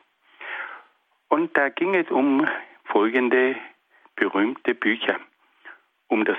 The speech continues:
Buch Hiob, um das Buch der Psalmen und um das Buch der Sprichwörter. Heute wollen wir nun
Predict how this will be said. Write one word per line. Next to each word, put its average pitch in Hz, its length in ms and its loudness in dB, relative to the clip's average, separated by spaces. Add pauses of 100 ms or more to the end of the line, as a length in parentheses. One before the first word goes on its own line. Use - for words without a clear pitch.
Buch - 240 0
Hiob, 120 460 0 (1080)
um 113 160 0
das 104 140 2 (100)
Buch 127 260 -2
der 92 180 -2
Psalmen 120 720 -2 (760)
und 226 260 0 (340)
um 139 220 2
das 127 220 2
Buch 95 280 -2 (140)
der 143 120 2
Sprichwörter. - 760 -2 (1300)
Heute - 300 0
wollen 151 260 2
wir 127 140 4
nun 117 420 4